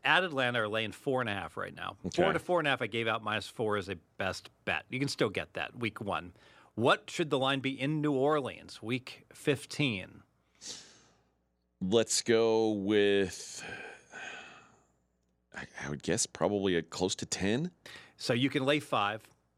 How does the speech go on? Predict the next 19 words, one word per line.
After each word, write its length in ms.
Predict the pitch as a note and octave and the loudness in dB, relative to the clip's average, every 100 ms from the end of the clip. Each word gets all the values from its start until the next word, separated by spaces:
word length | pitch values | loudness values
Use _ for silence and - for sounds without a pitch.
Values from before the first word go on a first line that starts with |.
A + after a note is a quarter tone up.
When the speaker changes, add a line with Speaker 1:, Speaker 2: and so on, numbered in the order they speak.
| - | -4
Speaker 1:
at 140 | A2+ | -2
DraftKings. 800 | A#2 G#2+ F#2 - F#2+ F#2 - - - _ | 0 0 0 -4 -6 -6 -8 -10 -12 _
Speaker 2:
Wow. 540 | B2+ D#3+ F#3 C3 A2+ - - - - _ _ _ - | -2 2 4 6 4 2 -4 -12 -18 _ _ _ -6
Speaker 1:
But 160 | G#2 | -4
it's 240 | A#2+ G#2 A#2+ | -2 -4 2
right 140 | A2 | 2
across 280 | A2 B2 A2+ | 4 0 0
the 120 | - | -2
border. 360 | A2+ G2+ F#2+ F#2 | -4 -2 -2 -4
It's 160 | F#2 - | -10 -2
right 200 | G#2+ A2 | 0 2
there. 280 | G#2+ G#2 G2+ - | 0 0 -2 -4
Drive 320 | - G#2+ B2 | 2 4 4
over 240 | C3 B2 B2 | 2 0 0
Hoover 240 | B2 B2 | 0 -2
Dam. 340 | A#2+ G#2+ G2+ G2+ | 0 2 2 2
Speaker 2:
<laughs> 60 | - _ - | 0 _ -6
Speaker 1:
You 160 | G2+ | -6
can, 340 | F#2 G2 F#2+ | -4 -2 -2